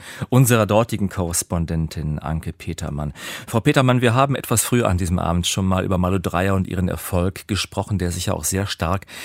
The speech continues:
an ihrer Person festmacht. Sie hat viele Sympathien, sie ist immer verbindlich in der Sache ausgleichend,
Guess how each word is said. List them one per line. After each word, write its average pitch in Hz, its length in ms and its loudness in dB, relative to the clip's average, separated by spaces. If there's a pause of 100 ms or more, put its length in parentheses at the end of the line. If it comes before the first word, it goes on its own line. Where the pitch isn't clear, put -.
(280)
an 98 120 2
ihrer 98 200 2
Person 98 640 2
festmacht. - 1000 -2
Sie 95 500 -2
hat 92 400 -4 (120)
viele 120 240 0
Sympathien, 110 720 0
sie 98 180 -2
ist - 220 -4
immer 104 140 0
verbindlich 95 440 -2
in 95 80 -2
der 87 120 0
Sache 98 280 -4
ausgleichend, 101 720 -2